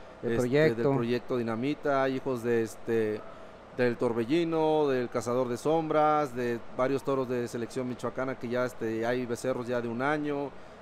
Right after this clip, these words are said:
Speaker 2: eh, del
Speaker 1: Se
Speaker 2: Sheriff.
Speaker 1: viene algo bueno.
Speaker 2: Sí, primero Dios, eso esperemos. Se, se trata de, ahora sí que esforzarse para que pueda realiz-,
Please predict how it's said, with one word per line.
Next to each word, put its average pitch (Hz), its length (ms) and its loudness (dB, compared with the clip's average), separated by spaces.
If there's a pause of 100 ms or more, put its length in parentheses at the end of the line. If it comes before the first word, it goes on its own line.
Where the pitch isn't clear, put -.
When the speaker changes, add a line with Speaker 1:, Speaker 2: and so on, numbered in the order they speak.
Speaker 2:
eh, 117 460 0 (160)
del 120 160 -2
Speaker 1:
Se 147 140 0
Speaker 2:
Sheriff. 156 220 4
Speaker 1:
viene 165 300 4
algo 156 220 4
bueno. 123 400 2
Speaker 2:
Sí, - 360 -6
primero 202 340 6
Dios, 214 240 8
eso 196 180 6
esperemos. 160 460 2
Se, 147 200 4
se 151 300 0
trata 175 320 2
de, 175 380 4
ahora 165 180 4
sí 180 120 -2
que 156 480 4
esforzarse 147 540 4
para 139 320 4
que 139 100 0 (280)
pueda 156 240 6
realiz-, 147 400 0